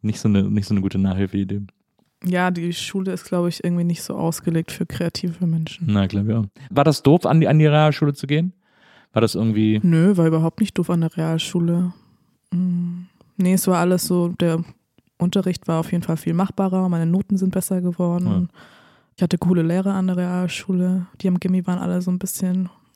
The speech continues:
Speaker 2: strenger und die Kids hatten auch alle mehr so Akademikereltern.
Speaker 1: Ja.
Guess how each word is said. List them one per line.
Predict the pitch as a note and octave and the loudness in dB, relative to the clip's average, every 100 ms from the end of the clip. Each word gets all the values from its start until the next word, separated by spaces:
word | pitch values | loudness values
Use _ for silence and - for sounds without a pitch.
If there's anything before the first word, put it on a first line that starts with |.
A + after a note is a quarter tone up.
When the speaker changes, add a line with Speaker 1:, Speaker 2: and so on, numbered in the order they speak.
| - - - - | -20 -20 -20 -18
Speaker 2:
strenger | - G3 G3+ F#3+ | 0 4 4 4
und | F3+ | 2
die | |
Kids | - G#3 - | 2 0 2
hatten | G#3 - F3+ | -2 0 -2
auch | F3 | -2
alle | - F3 | 0 2
mehr | F3 | 2
so | F3 - | 0 -2
Akademikereltern. | - F3+ F3 G3 - G3 F#3+ G#3 A3 A3+ A3+ - | -2 0 0 0 0 0 0 0 0 0 -2 -6
Speaker 1:
Ja. | A3 | -14